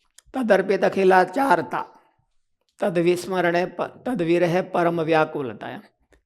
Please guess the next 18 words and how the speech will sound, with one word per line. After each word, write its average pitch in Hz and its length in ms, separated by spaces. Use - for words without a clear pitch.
એટલે 277 180
અર્થ - 260
જ - 120
આ - 100
જ 262 40
કર્યો. - 520
તદર્પિત 190 500
અખિલા 185 500
ચારતા 147 580
એટલે - 380
એને 185 260
સમર્પણ 196 840
ટોટલ, - 500
સમર્પણને 208 560
ભક્તિ 147 340
કહેવામાં - 340
આવે - 100
છે. - 220